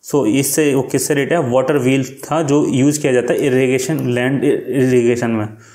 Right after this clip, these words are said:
तो ये इसका सही answer हो जाता है। काफ़ी common, काफ़ी easy question है ये।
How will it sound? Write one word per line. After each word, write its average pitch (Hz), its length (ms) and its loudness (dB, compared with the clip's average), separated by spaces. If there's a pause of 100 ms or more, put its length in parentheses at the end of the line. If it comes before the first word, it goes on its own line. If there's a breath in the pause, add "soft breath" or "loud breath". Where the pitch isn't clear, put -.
(340 loud breath)
तो 120 120 0
ये 135 200 2
इसका 156 240 -2
सही 127 200 0
answer 123 280 0
हो 120 100 2
जाता 117 200 0
है। - 100 -6
काफ़ी 123 260 0
common, 135 420 0
काफ़ी 131 380 -2
easy 123 160 2
question 123 380 0
है 120 160 0
ये। 165 180 -2